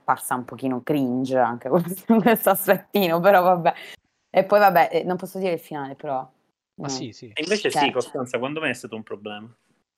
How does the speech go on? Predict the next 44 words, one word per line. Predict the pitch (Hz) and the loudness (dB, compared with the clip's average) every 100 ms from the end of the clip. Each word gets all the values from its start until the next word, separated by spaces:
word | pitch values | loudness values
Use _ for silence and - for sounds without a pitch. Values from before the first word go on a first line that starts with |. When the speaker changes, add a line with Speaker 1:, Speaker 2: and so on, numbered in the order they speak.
| 294 | 2
Speaker 1:
No, | 381 | 4
no, | 370 294 | 6 4
per | 220 254 | 2 -2
carità, | 254 220 190 | 2 2 4
io | 180 | 2
chiedo. | 185 165 165 | 2 2 2
Eh, | - 214 196 196 | 4 6 8 8
no, | 220 311 | 6 4
niente, | 233 247 185 175 | 4 2 0 -2
fondamentalmente | 185 196 220 233 233 208 170 | 0 0 0 0 0 -4 -2
poi | - | -4
si | - | -4
scopre | - - 220 170 | -14 0 0 2
che | 165 | 0
in | |
realtà | 175 185 185 170 | 2 0 0 -2
non | 170 160 | -2 -6
è | |
che | 165 | -8
loro | 160 165 | -4 -4
siano | 160 160 | -4 -8
proprio, | 160 123 160 151 147 147 143 143 | -6 -6 -2 2 4 4 4 2
cioè, | 143 151 | 0 -4
c'è | 147 185 | -2 -2
tutto | 185 185 | -2 -4
il | 170 | -2
collegamento | 175 175 202 175 180 | -2 0 0 0 -4
con | 151 156 | -6 -6
una | 156 | -6
sorta | 175 - | -6 -4
di | 156 160 | -4 -4
bunker | 160 185 180 175 156 | -6 -6 -4 -4 -6
sotterraneo | - 156 180 165 165 160 170 151 | -6 -6 0 2 2 2 0 -2
e | 147 | -4
tutto | 147 143 151 | -6 -12 -8
un | 147 | -8
filone | 139 151 147 151 | -6 0 2 2
di | 143 139 139 | -2 0 0
esperimenti | 143 - 143 143 131 151 151 143 143 | -2 -4 -2 0 0 0 -2 -4 0
e | 139 | 0
di | 131 135 | 0 -4
segreti | 135 139 135 131 139 143 | -2 -4 2 4 4 2
di | 135 | -6
Stato, | 131 - 123 131 135 131 131 127 127 127 | -8 -2 4 6 4 2 -2 2 2 0